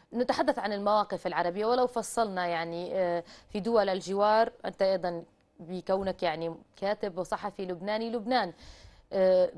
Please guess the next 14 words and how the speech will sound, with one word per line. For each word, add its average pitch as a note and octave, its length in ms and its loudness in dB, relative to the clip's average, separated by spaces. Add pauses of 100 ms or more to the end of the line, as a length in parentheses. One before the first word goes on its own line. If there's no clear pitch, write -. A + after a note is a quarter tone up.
(120)
بأي B3 400 2
حد، G#3+ 200 -2
واليوم A3 320 0
يتحدث، G3 400 -2 (120)
آه، F3 400 4
وزير F3 280 -2
الخارجية F#3 540 0
اللبناني G#3+ 520 0
بأنه A#3 380 -2
زاد G3 460 4 (360)
أو G3 100 4
تضاعف G3 580 4
في، G3 600 -2
آه، F3+ 400 2